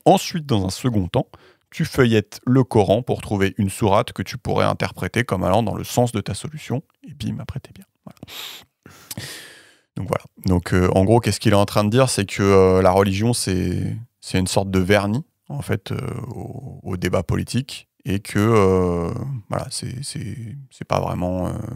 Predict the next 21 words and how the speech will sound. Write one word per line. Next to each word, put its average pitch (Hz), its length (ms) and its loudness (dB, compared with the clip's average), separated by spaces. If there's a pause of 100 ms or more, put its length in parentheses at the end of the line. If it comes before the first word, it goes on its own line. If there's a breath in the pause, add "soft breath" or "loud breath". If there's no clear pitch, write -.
(880 soft breath)
on - 60 -4
est 92 80 2
surtout 107 260 0
divisé 101 320 0
par 92 140 -2
notre 90 160 -4
classe 104 280 0
et - 20 -10
par - 120 -4
la 85 80 0
politique, 87 460 -4
et 98 60 -4
la 90 80 -2
verni-, - 280 -4
et 101 60 -4
la 87 100 2
religion, 87 300 -2
ça 90 160 -6
vient 87 140 -2
en 87 100 -4
vernis, 87 380 -4